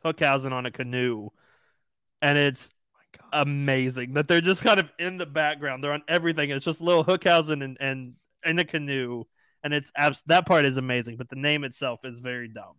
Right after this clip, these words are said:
Speaker 1: It's very,
Speaker 2: It's so
Speaker 1: very dumb.
Speaker 2: stupid. It's so stupid. I hate it. But anyway, uh, the big matches, I think, I'm sure a couple others have been announced, but the big matches, of course, like I said, Jericho fighting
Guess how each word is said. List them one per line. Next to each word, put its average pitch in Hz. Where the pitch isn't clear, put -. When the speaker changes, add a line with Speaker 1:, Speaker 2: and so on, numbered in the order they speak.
Speaker 1:
It's 131
very, 131
Speaker 2:
It's 120
so 120
Speaker 1:
very 117
dumb. 104
Speaker 2:
stupid. -
It's 190
so 180
stupid. -
I 120
hate 87
it. -
But 277
anyway, 147
uh, 220
the 180
big 226
matches, 196
I 151
think, 180
I'm 190
sure 202
a 139
couple 139
others 127
have 117
been 120
announced, 113
but 131
the 147
big 175
matches, 143
of 127
course, 123
like 135
I 127
said, 113
Jericho 156
fighting 151